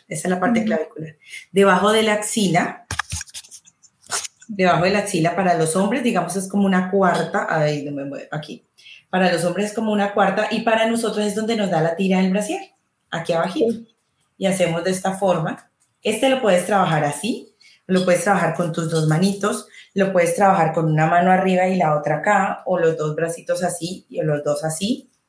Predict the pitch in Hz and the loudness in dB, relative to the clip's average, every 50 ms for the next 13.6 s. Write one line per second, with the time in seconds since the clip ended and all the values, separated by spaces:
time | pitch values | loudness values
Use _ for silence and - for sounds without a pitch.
0 | _ _ _ _ _ - 175 165 202 208 214 196 180 170 156 151 170 180 170 156 | _ _ _ _ _ -6 -4 -2 -2 -2 -2 0 0 0 0 2 2 0 0 2
1 | 160 156 147 147 - - - - - - 160 160 175 170 170 170 165 165 170 175 | 2 0 0 -2 -4 -10 -16 -20 -18 -8 -2 0 2 2 2 2 2 2 0 0
2 | 170 - 160 165 160 151 156 - 185 175 175 - - - 202 190 196 202 202 - | -2 -2 0 2 2 2 2 4 4 4 2 2 0 2 4 4 4 2 0 0
3 | - 196 175 175 180 180 180 180 160 151 147 - 175 - - 185 185 165 - 233 | 0 2 2 2 2 2 2 2 2 0 0 -2 -2 -4 -2 -2 0 0 0 2
4 | - 143 - 233 247 - 160 147 - - - - - - - 214 208 202 208 214 | 2 2 2 2 2 0 -2 -4 -6 -8 -10 -12 -12 -4 0 2 4 4 4 4
5 | 208 240 240 247 247 247 233 208 185 185 190 180 180 185 180 - - 160 147 151 | 4 4 4 4 4 4 4 4 2 2 2 4 4 4 2 2 2 0 0 0
6 | - - - - - - - - - - - - 254 220 233 226 226 - - - | -2 -6 -6 -8 -10 -12 -12 -14 -14 -4 2 4 4 6 6 4 2 2 -2 -8
7 | - _ _ _ - - 175 165 160 - 190 185 185 220 226 226 220 226 214 214 | -14 _ _ _ -2 0 2 2 4 4 4 4 4 4 2 2 2 2 2 2
8 | 220 196 220 233 233 226 - - - _ _ - - - 240 233 226 190 208 214 | 2 2 0 0 0 -2 -6 -12 -18 _ _ -4 0 4 4 4 4 4 2 2
9 | 202 185 190 185 185 190 185 170 170 175 180 196 208 202 - - - 233 233 - | 4 4 4 4 2 2 0 0 2 2 2 2 0 0 0 0 0 0 0 0
10 | 208 190 170 160 160 165 160 165 175 185 185 185 185 190 202 202 196 202 - 214 | 0 0 0 0 0 0 0 0 0 2 2 2 2 2 0 -2 -2 -2 -2 -2
11 | 196 185 190 - - - - - 190 190 190 190 190 190 190 190 190 196 185 185 | -2 -2 -2 -4 -6 -6 -4 -2 0 0 2 2 2 2 2 2 0 -2 -2 -2
12 | 165 160 160 156 - 175 170 170 175 185 175 165 156 151 151 147 - 160 165 170 | -2 -2 -2 -2 -2 -4 -4 -4 -4 -4 -4 -4 -4 -6 -6 -6 -6 -4 -4 -4
13 | 170 165 160 160 151 - - 156 143 143 143 | -4 -6 -6 -8 -8 -6 -6 -6 -6 -8 -10